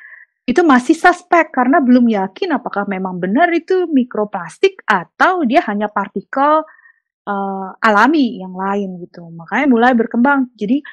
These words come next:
kalau hanya mikro, eh, dengan studi melihat dari, eh, mikroskop itu, eh, kurang diterima saat ini. Nah, dilanjutkan dengan se-, harus dibuktikan bahwa suspek mikroplastik tadi itu memang benar-benar adalah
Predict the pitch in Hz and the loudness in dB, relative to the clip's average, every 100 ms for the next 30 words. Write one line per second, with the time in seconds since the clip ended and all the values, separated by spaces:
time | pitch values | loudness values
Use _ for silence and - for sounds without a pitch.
0 | - _ - 247 254 247 233 240 262 262 | -20 _ 0 4 4 4 4 6 6 4
1 | 247 240 233 - 220 - _ _ 214 208 | 2 0 0 0 -2 -4 _ _ -8 -6
2 | 208 208 196 208 208 208 202 - 254 254 | -4 -6 -8 -6 -4 -4 -6 -4 0 0
3 | 254 247 - _ - 220 226 240 247 220 | -2 -6 -20 _ -2 0 2 -2 0 0
4 | 214 208 220 226 226 - _ _ _ 196 | 2 0 2 0 0 -4 _ _ _ -4
5 | 196 214 240 285 277 - 233 - 214 320 | 0 2 4 2 2 2 0 2 -2 2
6 | 339 330 _ 208 185 - _ - 262 240 | 0 -2 _ -14 -14 -18 _ 2 4 6
7 | 226 208 233 220 185 - 190 190 202 180 | 4 2 2 2 -2 -6 -8 -6 -8 -8
8 | 170 _ _ _ _ _ _ _ _ _ | -12 _ _ _ _ _ _ _ _ _
9 | 190 180 180 220 214 220 302 339 254 254 | -4 -4 0 2 2 2 2 4 4 4
10 | 294 - - - - 240 214 - 247 294 | 0 -6 -20 -20 0 0 0 2 2 2
11 | - 269 262 220 240 262 247 196 294 262 | 2 4 4 2 0 -2 -2 -4 2 2
12 | 208 214 285 277 - 330 247 226 220 214 | 2 0 -4 -6 0 -2 0 -4 -6 -6
13 | 208 - 247 - 196 190 247 349 214 214 | -8 -8 -16 -8 -6 -6 -2 0 2 2
14 | 247 208 196 180 180 190 302 339 185 180 | 4 4 2 -2 -4 0 0 0 -6 -6
15 | 175 202 | 2 2